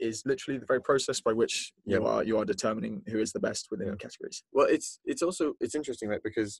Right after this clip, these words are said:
Speaker 2: I think if you, if you were just looking for the absolute, as in, like, the fastest person possible,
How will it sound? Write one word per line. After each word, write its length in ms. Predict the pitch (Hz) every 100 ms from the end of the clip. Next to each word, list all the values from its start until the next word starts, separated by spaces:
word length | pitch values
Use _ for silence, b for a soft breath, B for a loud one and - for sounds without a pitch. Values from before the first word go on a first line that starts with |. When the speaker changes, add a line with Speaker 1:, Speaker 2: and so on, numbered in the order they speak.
| -
Speaker 2:
I 80 | 113
think 180 | 156 -
if 100 | 135
you, 160 | 131 -
if 160 | 127 139
you 60 |
were 80 | 135
just 240 | 110 120 120
looking 240 | 110 107
for 100 | 98
the 100 | 101
absolute, 440 | 101 92 104 98
as 100 | -
in, 80 | 92
like, 140 | 90 -
the 80 | 101
fastest 340 | 98 92 92
person 200 | 95 90
possible, 600 | 92 90 90 92 90 92